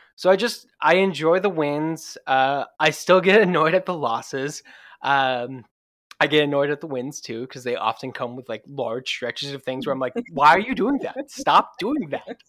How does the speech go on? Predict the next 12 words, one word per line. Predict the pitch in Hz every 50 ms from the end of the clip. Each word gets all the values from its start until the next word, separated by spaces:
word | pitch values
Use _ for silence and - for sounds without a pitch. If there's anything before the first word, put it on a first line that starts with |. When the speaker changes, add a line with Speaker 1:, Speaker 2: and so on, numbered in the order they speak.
| _ - 165
Speaker 1:
Um, | 151 143 147 147 147 147 151 - - _ _ _ _ _ _ - - _ _ _ _ _ _ -
and, | 156 170 175 185 - -
and | 196 190
yeah, | 196 196 175
that, | 165 175 180 - 180
that's | 185 196 196 -
kinda | - 226 226 220
my | 214 214 208
philosophy | 208 208 202 196 190 - - 151 135
right | 127 123 123 107
now. | 123 123 123 120 113 113 117 -
Like, | 123 117 120 _ -